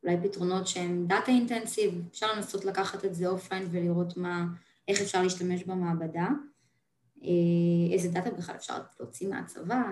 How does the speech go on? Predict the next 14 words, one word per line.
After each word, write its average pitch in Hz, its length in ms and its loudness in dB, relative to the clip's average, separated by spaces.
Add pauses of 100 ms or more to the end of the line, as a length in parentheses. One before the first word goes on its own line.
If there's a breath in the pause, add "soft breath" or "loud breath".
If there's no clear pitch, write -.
(120)
זה 170 60 -6 (100)
קצת - 200 -14
אולי - 160 -6
בעייתי, 175 560 2
אבל, 190 260 0 (100)
אה, 185 680 2
אפשר 202 240 2
לנסות 190 380 -2
לחשוב 175 320 -2
על 240 100 2
זה. 262 200 2
בכל 220 200 0
אופן, 226 220 0
כשיחזרו 180 640 0